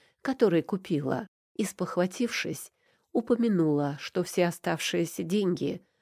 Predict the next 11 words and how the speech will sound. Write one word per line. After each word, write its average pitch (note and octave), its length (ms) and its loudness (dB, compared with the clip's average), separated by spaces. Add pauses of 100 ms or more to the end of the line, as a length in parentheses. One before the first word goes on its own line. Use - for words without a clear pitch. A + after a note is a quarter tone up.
(440)
положила A#3 560 6
на F3+ 180 2
барную D3+ 420 2
стойку. - 640 -8 (760)
Но G#3 180 8
муж F#3+ 280 4
проигнорировал F#3+ 880 4
это. - 460 -4 (460)
Его F#3 300 8
заинтересовало E3+ 1000 2
лишь, E3 360 2